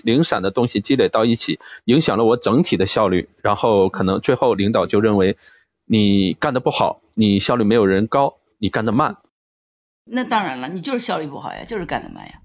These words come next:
Speaker 2: 你，
Speaker 1: 那你说我这个
Speaker 2: 你看，你是不是觉得很亏呢？
Speaker 1: 还要多干吗？
Speaker 2: 你为什么要多干呢？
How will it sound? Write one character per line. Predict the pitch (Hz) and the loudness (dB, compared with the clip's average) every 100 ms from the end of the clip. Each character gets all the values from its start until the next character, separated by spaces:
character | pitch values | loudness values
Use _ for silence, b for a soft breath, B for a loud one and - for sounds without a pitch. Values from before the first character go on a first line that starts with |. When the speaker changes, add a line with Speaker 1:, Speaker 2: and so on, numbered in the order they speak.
| _ _ _ | _ _ _
Speaker 2:
你， | - 220 | -14 -4
Speaker 1:
那 | 190 | 0
你 | 196 117 | 2 2
说 | 139 131 | 4 4
我 | 98 | 4
这 | 139 | 2
个 | 117 104 | 2 2
Speaker 2:
你 | 87 | 0
看， | |
你 | |
是 | - | -4
不 | |
是 | 254 | -8
觉 | 233 269 | -6 -6
得 | |
很 | 190 | -10
亏 | - 190 | -12 -12
呢？ | 180 160 - - | -10 -14 -16 -10
Speaker 1:
还 | - | -2
要 | 123 | -2
多 | 120 127 | 0 -2
干 | 143 127 | 0 -2
吗？ | 113 - _ _ _ _ _ _ | -4 -6 _ _ _ _ _ _
Speaker 2:
你 | 226 | 0
为 | 285 | 2
什 | 247 | 2
么 | |
要 | 185 | 2
多 | 185 | 0
干 | 175 170 | 0 0
呢？ | 151 | -2